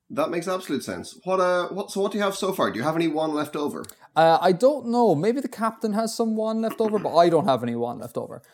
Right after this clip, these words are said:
Speaker 2: I literally,
Speaker 1: Right.
Speaker 2: I literally have, man, euro, the Bilpolian dollar, and the dirham, which is the Moroccan currency. Um,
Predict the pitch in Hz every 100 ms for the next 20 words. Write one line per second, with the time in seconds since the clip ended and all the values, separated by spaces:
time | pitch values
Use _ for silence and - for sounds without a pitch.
0 | _ 135 151 185 226 - 208 202 - 143
1 | 143 185 190 185 170 151 135 127 131 123
2 | 120 - 131 151 151 165 208 240 - _
3 | _ _ _ - 127 165 170 170 175 165
4 | 160 143 190 123 120 117 127 _ _ _
5 | - 139 131 127 127 127 123 123 123 -
6 | 139 127 127 120 156 139 123 110 - -
7 | 131 139 123 139 120 127 131 127 110 -
8 | 117 - _ _ _ _ _ _ - -
9 | 92 - 107